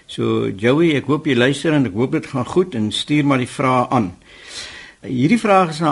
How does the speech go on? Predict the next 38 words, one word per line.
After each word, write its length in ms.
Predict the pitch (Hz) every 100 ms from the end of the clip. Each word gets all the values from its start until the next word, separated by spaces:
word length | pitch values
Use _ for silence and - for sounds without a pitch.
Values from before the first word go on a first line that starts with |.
| 156
aanleiding 400 | 165 160 156 151
van 300 | - 143 135 131 127
'n 100 | 120
gesprek 360 | 131 - 170 175
wat 80 | 139
ons 160 | 139 -
gehad 320 | 120 127 131
het 240 | 143 - -
oor 180 | 135 123
'n 40 | 123
navraag 500 | 107 117 147 143 -
van 180 | 127 104
Jan 200 | 101 110
Swart 360 | - 190 165
hier 100 | 123
van 160 | - 120
Stellenbosch 640 | - 120 113 107 139 156
wat 160 | 117 107
ge-, 200 | - 117 - - - -
wou 160 | 113 113
geweet 360 | 127 113 139
het 140 | 147 123
of 120 | 104
daar 220 | 113 113
toksikante 640 | - 117 - - 135 143 147
in 220 | 123 101
wingerdhout 540 | 110 170 190 110 110
agterbly 520 | - 104 - 98 110 123
en 100 | 110
die 140 | 110 160
het 140 | 160
ons 180 | 135 120
nou 240 | 120 110
vorige 320 | - 165 147
keer 280 | 120 123 104
bespreek. 540 | 98 - - 110 143 - - - - - - - - - _ _ 131
En, 420 | 123 123 123 120
ehm, 260 | 117 113